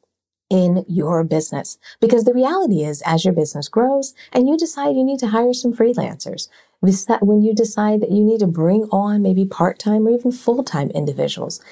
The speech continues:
that's what you would do. You would pay them out of your business bank account, send them a check, and they deposit in their account. And the same should be true as you as the owner and the person running your business. But for you to be able to do that,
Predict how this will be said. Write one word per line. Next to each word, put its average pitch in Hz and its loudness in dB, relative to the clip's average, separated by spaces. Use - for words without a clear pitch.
that's 247 -4
what 254 0
you 226 4
would 185 0
do. 196 0
You 185 4
would 175 0
pay 214 2
them 262 -2
out 185 0
of 214 0
your 226 2
business 175 0
bank 143 -4
account, 165 -4
send 147 -2
them 151 -4
a 160 -4
check, 294 0
and 269 2
they 185 4
deposit 151 -2
in 220 2
their 320 0
account. - -8
And 208 2
the 190 2
same 190 2
should 214 0
be 226 -2
true 131 -2
as 160 0
you 147 0
as 143 -8
the - -6
owner 208 2
and 202 2
the 208 2
person 156 -4
running 139 -6
your 160 2
business. - -4
But 175 -2
for - -2
you 170 4
to 151 -2
be 254 0
able 247 0
to 160 -4
do 151 0
that, 151 -8